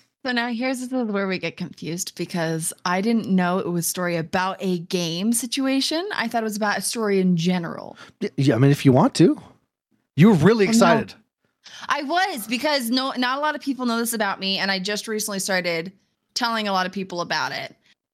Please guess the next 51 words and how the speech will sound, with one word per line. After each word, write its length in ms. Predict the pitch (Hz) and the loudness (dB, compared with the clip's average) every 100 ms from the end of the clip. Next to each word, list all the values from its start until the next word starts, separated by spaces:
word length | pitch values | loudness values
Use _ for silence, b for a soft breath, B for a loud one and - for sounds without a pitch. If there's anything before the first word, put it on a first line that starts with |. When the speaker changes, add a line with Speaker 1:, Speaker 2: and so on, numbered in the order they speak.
| - | -8
Speaker 1:
And 480 | 214 202 196 190 196 | -4 -2 0 -2 -2
because 260 | 190 208 196 - | -4 -4 -4 -4
I 300 | 196 196 190 - | -2 -4 -8 -10
would 100 | 202 | -6
get 120 | 202 196 | -4 -2
nervous, 320 | 196 196 208 | 0 0 -4
people 140 | 196 190 | -4 -4
would 80 | |
judge 240 | 185 165 - | -2 -2 0
me 120 | 233 | -2
for 220 | 247 254 | 0 0
it. 220 | 269 285 _ _ _ _ | 0 -2 _ _ _ _
So 100 | - | -6
I'm 60 | 185 | -4
just 120 | 180 | -4
gonna 120 | 185 | -6
say 180 | 180 160 | -4 -4
it 80 | - | -4
real 120 | 165 | -8
quick. 240 | - 180 | -8 -8
You 60 | 175 | -6
guys 120 | 175 | -4
ready? 280 | 165 175 208 _ _ _ _ _ - | -4 -4 -6 _ _ _ _ _ 4
Speaker 2:
Yeah, 160 | 247 - | 4 4
yeah, 160 | 196 190 - | 2 2 0
go 120 | 202 | -2
for 100 | 202 | 0
Speaker 1:
It's 100 | 202 | 2
Speaker 2:
it. 40 | 226 | 2
Speaker 1:
heard 160 | 240 | 2
of, 100 | 240 | 2
like, 320 | 233 208 - - b b _ - | 0 -2 -8 -20 b b _ -2
you, 180 | 220 254 | 0 0
you've 280 | 262 240 254 | -2 -4 -2
heard 180 | 311 294 | -4 -4
of 120 | 254 | -2
ghosts 280 | 202 196 214 | -2 -2 -4
and 80 | |
everything. 180 | 196 196 | -4 -2
I 40 | 196 | -2
don't 80 | 208 | -2
know 60 | |
if 80 | 220 | -4
people 220 | 233 214 | -4 -4
believe 380 | 196 196 175 180 | 0 2 2 2
in 360 | 160 165 170 170 | 0 -2 -2 -2
that 200 | 170 165 | -4 -4
kind 180 | 165 160 | -6 -4
of 80 | 143 | -2
area, 300 | 143 160 170 | -2 -2 -2
right? 340 | 165 180 | -2 -2